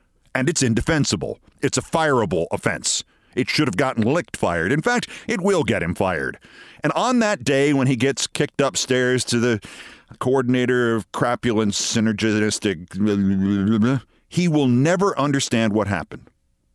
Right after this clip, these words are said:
No journalist, let alone a deluded, self-appointed defender of journalism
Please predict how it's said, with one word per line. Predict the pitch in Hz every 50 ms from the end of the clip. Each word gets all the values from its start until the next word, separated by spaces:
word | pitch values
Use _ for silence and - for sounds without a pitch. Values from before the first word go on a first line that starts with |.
| _ _ _ _ _ _ _ _ _ _ _ -
No | 104 127 160 190 220 233 247 233
journalist, | 175 110 - - 160 160 151 135 113 80 78 - - - - - - - _ _ _ _
let | 87 117 165 196
alone | 208 202 196 196 196 185
a | 170
deluded, | 117 175 143 135 127 123 123 156 196 175 202 185 131
self-appointed | - - - 165 175 156 - 160 131 - 156 151 139 143 123 101
defender | - 117 - - - 196 214 214 202 156 143 127
of | 113 107 95 90
journalism | - 117 117 113 107 101 95 90 82 98 98